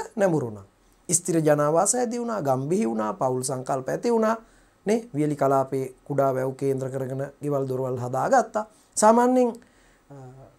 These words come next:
ක්‍රිස්තු පූර්ව නවසීය විතර මේ, මේ නවසීය විතර වෙනකොට ඔය තත්ත්වයට අපි ඇවිත් තිබ්බා. හරිද? නවවෙනි සියවස නෙමෙයි, ක්‍රිස්තු පූර්ව නවසීය.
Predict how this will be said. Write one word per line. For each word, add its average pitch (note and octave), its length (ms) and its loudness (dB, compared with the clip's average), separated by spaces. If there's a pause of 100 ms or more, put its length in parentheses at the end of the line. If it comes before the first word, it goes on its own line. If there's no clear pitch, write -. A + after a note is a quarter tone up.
(120)
ක්‍රිස්තු G3+ 280 2
පූර්ව C#4+ 360 8
නවසීය A3+ 540 4
විතර D#3 260 2
මේ, B2+ 280 -8
මේ A2+ 240 -14 (400)
නවසීය A#3 540 8
විතර C#3 260 2
වෙනකොට C3+ 440 -4 (540)
ඔය A3+ 140 6
තත්ත්වයට B3+ 340 6
අපි C4 220 4
ඇවිත් D#3 240 2
තිබ්බා. E2 300 -16 (440)
හරිද? A#2+ 360 -2
නවවෙනි E3+ 420 0
සියවස A3+ 360 4
නෙමෙයි, G#3 380 -6
ක්‍රිස්තු D#3+ 340 -6
පූර්ව G3+ 280 -6
නවසීය. A#2 480 -6